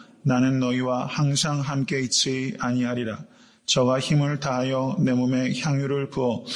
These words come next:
내 장사를 미리 준비하였느니라. 내가 진실로 너희에게 이르노니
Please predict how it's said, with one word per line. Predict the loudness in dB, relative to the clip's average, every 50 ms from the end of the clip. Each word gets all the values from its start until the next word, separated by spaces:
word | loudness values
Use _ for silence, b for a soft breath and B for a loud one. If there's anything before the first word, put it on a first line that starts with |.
| B B B B
내 | 4 4 4 4 4
장사를 | 2 2 2 2 0 0 0 -2 -2 0 2 2
미리 | 2 2 2 2 0 0 0
준비하였느니라. | 0 0 2 2 2 2 0 -2 -2 -4 -4 -4 -2 -2 0 0 2 2 2 0 0 0 -2 -4 -8 -12 B B B B B B B B B
내가 | 2 4 4 6 4 4
진실로 | 2 2 2 2 2 2 0 0 0 0 0 0 0 0 0 2 2 2
너희에게 | 4 2 2 0 0 -2 -2 -2 -2 0
이르노니 | 0 0 0 2 2 2 0 0 -2 -4 -8 -12 -16